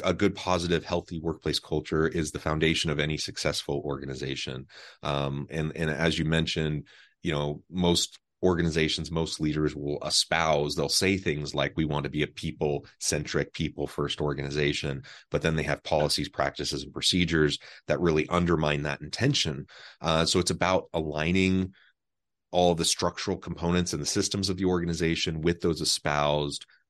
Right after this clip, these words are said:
values, uh, and then just doing the simple things consistently over time, uh, to create the type of culture that you actually want. I said at the very beginning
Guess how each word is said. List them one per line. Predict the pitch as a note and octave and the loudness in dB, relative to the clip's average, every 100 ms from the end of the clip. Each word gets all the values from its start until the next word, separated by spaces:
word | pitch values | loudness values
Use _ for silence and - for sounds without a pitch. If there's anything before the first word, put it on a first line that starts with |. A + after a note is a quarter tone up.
| _ _ | _ _
values, | D2+ E2 G#2+ C3+ C3 B2 - - - _ | 0 2 4 2 -2 -4 -8 -10 -18 _
uh, | D#2 D2+ E2+ | -8 -6 -2
and | E2+ E2 | 0 2
then | D#2+ D#2+ | 2 2
just | F#2+ - | 0 4
doing | G#2 G#2+ G2+ G2 | 6 6 6 4
the | F#2 | 2
simple | - A2+ B2 | 0 2 2
things | F#2+ E2+ D#2+ E2 E2 | 2 -2 -2 0 -2
consistently | - F#2+ F2 G2 - F2 E2+ | -2 -2 2 2 2 0 0
over | D#2+ D2+ | 0 -2
time, | D2+ - E2+ D#2 C2+ D2+ - - - _ | -6 -4 0 0 0 -4 -6 -20 -20 _
uh, | D#2+ D2+ D2+ | -6 -4 -2
to | - F2 D#2+ D#2 D#2 - | -2 0 2 2 0 -6
create | - D#2+ D#2 | -2 0 0
the | E2+ | -4
type | C#2+ C#2 | -6 -8
of | E2+ | -6
culture | D#2 C#2+ D#2 | -6 -4 -2
that | C#2+ | 0
you | D#2 | 0
actually | C#2+ - - D2 | -2 -2 -6 -4
want. | D2+ C#2+ C2 - - E2 | -2 -2 -4 -12 -6 0
I | |
said | E2+ A#2+ G2+ | 4 6 6
at | F2 | 4
the | D#2+ | 4
very | E2+ D#2 | 4 2
beginning | C#2+ C#2+ D2+ C2+ | 0 -4 -4 -4